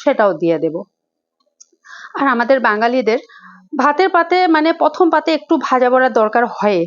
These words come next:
ডালের সাথে একটু ভাজা বড়া লাগেই। তো ভাতের সাথেও এটা করতে পারো। আমি কিন্তু চায়ের সাথে খাওয়ার জন্যই বিকালবেলা করেছিলাম। এবার অনেকগুলো আলু সেদ্ধ যে মেখে রেখেছিলাম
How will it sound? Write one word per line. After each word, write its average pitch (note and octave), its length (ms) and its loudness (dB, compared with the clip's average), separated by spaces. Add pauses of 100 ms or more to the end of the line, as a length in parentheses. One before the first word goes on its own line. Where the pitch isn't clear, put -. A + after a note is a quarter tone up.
(120)
ডালের G#3 300 0
সাথে G#3+ 300 -2
একটু G3+ 240 -4 (220)
ভাজা A3 220 2
বড়া G#3 180 2
লাগেই। F3 380 -2 (320)
তো D4+ 80 -2
ভাতের B3+ 300 -2
সাথেও D4 300 -2
এটা D4+ 160 0
করতে C4 360 0
পারো। F4 240 2 (260)
আমি G#3+ 220 -2
কিন্তু C4 220 -2 (120)
চায়ের G3+ 280 0
সাথে A#3+ 200 -2
খাওয়ার G3+ 360 -4
জন্যই C#4 300 0
বিকালবেলা G#3 400 0
করেছিলাম। E3+ 600 -4 (440)
এবার F4+ 220 2
অনেকগুলো D#4+ 380 2
আলু D4 200 2
সেদ্ধ D4 320 -4
যে D#4 120 -2
মেখে C#4+ 260 0
রেখেছিলাম C#4 420 0